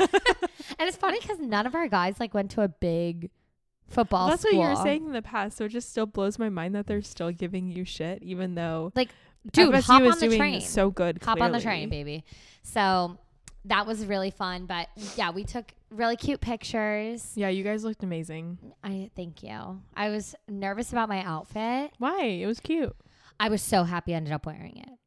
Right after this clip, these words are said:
Speaker 1: 'Cause my friends looked so cute in their little mini skirts and tank tops. And then it was so fucking hot. I was so happy I was in biker shorts and a jersey.
Speaker 2: Oh, y-, yeah. Way to go. I
Speaker 1: Oh,
Speaker 2: think
Speaker 1: oh my
Speaker 2: your
Speaker 1: God.
Speaker 2: stance on summer concerts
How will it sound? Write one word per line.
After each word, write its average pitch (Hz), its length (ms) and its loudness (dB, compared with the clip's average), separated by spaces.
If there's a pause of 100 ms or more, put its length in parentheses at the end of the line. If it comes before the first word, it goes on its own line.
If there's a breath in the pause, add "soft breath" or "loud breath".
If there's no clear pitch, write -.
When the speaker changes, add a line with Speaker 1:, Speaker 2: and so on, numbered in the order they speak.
(320)
Speaker 1:
'Cause 233 280 0
my 247 160 2
friends 269 300 0
looked 311 140 2
so 254 240 0
cute 254 220 -6
in 254 60 -8
their 247 100 -2
little 247 100 0
mini 214 300 -2
skirts 233 460 -4
and 226 100 -4
tank 208 240 -8
tops. 240 560 -4
And 220 180 -6
then 208 220 -2
it 214 140 -6
was 302 160 -2
so 196 560 2 (160)
fucking 214 320 -6
hot. 185 420 -6
I 196 60 -4
was 185 100 -4
so 190 220 0
happy 180 280 -4
I 196 60 0
was 185 180 -2
in 175 120 -6
biker 165 260 -6
shorts 165 300 -8
and 160 80 -6
a - 20 -8
jersey. 147 380 -6
Speaker 2:
Oh, 160 180 -8 (180)
y-, 196 100 -20 (200)
yeah. 190 200 -10 (140)
Way 175 200 -10
to - 60 -18
go. - 260 -18
I 233 100 2
Speaker 1:
Oh, 254 40 2
Speaker 2:
think 302 300 -2
Speaker 1:
oh 185 80 -6
my 190 120 -8
Speaker 2:
your 220 220 2
Speaker 1:
God. 208 60 -2
Speaker 2:
stance 190 440 -6
on 185 480 -6
summer 180 260 -6
concerts 190 800 -8